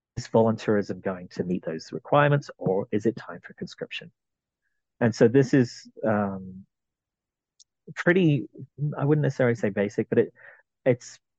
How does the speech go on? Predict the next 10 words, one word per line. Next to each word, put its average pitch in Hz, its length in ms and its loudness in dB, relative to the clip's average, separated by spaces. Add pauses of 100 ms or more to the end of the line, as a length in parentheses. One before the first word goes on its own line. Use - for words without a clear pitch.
um, 98 580 -2 (920)
fundamental 139 640 4
in 110 560 -2 (440)
war 113 260 4
studies - 720 -4 (380)
that 107 220 2 (600)
analyze 104 640 -2
Clausewitzian 104 960 -4
strategies, 143 840 -2 (560)
theories 147 560 0